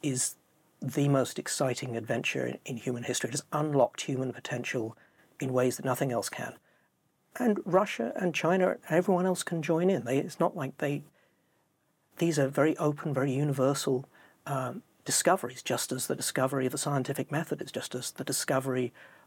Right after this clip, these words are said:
that, that an industrial economy is possible, just as the discovery of, of modern medicine,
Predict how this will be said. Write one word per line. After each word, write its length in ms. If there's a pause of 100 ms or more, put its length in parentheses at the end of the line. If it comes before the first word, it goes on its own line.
that, 260
that 100
an 100
industrial 500
economy 460
is 160
possible, 520 (220)
just 300
as 120
the 100
discovery 680
of, 200 (260)
of 140
modern 300
medicine, 420